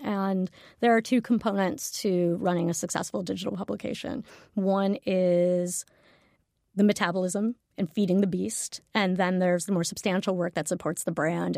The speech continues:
and asserts your identity and, you know, supports the mind share that is so important to, uh,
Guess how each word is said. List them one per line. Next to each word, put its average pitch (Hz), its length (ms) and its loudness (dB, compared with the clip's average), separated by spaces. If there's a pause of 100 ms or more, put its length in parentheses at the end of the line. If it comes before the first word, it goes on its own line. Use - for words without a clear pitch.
and 165 460 -4 (280)
asserts 175 380 -4
your 175 80 2
identity 165 640 0
and, 165 360 -2 (440)
you 180 80 -2
know, 170 180 -4
supports - 420 -4
the - 80 -2
mind 165 320 2
share 160 220 0
that 160 140 0
is 170 100 -2
so 185 280 4
important 170 600 -2
to, 180 240 -2 (200)
uh, 175 300 -4